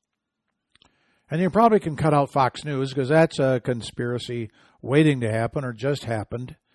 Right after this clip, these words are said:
Sometimes not. Mostly, most of the time it is. They're all conspiracy theorists. Well, you know what? I, I am so sick and tired of the phrase conspiracy theorist because a conspiracy theorist means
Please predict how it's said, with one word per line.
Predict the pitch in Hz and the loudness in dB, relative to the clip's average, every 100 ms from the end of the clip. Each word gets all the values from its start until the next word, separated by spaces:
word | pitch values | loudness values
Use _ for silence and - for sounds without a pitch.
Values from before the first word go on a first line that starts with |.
| _ _ _ _ | _ _ _ _
Sometimes | - 147 139 139 135 123 | -6 -4 -2 -2 -2 -2
not. | 139 151 | -2 -2
Mostly, | 135 127 123 131 123 | -2 -8 -6 -6 -6
most | 120 120 120 127 | -6 -8 -8 -8
of | |
the | 120 | -8
time | - 120 113 | -6 -6 -6
it | 104 | -6
is. | 117 143 143 - _ _ _ _ _ _ _ _ _ | -4 -4 -6 -16 _ _ _ _ _ _ _ _ _
They're | 127 | 0
all | 147 202 | 4 4
conspiracy | - 170 127 185 180 - 175 | 2 -2 -2 0 2 0 -2
theorists. | - 254 233 127 - - | -2 0 2 2 -4 -8
Well, | - | -6
you | 190 | -4
know | 208 208 | -2 0
what? | 196 202 | 0 0
I, | 143 156 160 - | 0 0 0 -2
I | 139 165 160 - | -2 0 -2 -4
am | 120 | -10
so | - 180 | -6 -6
sick | - 180 | -6 -8
and | 165 | -8
tired | - 131 120 117 110 - - _ | -6 -4 -4 -6 -12 -20 -20 _
of | - | -8
the | 131 | -8
phrase | - 131 123 120 | -6 -6 -4 -6
conspiracy | - 110 - 139 127 - 107 | -10 -14 -8 -6 -6 -8 -10
theorist | 190 175 123 - | -6 -4 -6 -10
because | 120 123 104 | -10 -10 -10
a | |
conspiracy | - 117 - 190 190 - 117 | -12 -12 -8 -4 -4 -4 -10
theorist | 202 208 135 123 | -6 -4 -6 -10
means | 123 113 131 131 | -14 -12 -12 -14